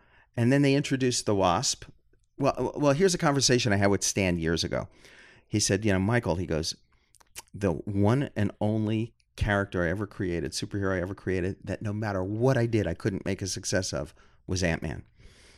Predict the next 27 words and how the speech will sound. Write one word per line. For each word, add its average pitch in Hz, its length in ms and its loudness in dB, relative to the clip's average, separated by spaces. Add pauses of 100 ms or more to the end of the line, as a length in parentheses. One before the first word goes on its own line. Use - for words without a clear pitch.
(140)
He 110 120 0
said 101 240 0
to 113 80 -4
me, 90 260 0 (880)
"Started 127 540 4
out, 110 320 6
he - 160 0
was 101 180 2
the 104 100 0
man 107 280 2
in 107 100 4
the 98 140 2
anthill. 85 460 -2 (720)
And 113 140 2
we 120 80 4
got 113 200 0
lots 160 300 2
of 147 80 4
letters. 151 480 4
There - 100 -8
seemed 147 240 2
to 147 60 -4
be 135 100 2
a 120 60 6
lot 135 200 6
of 135 120 2
interest. 117 440 2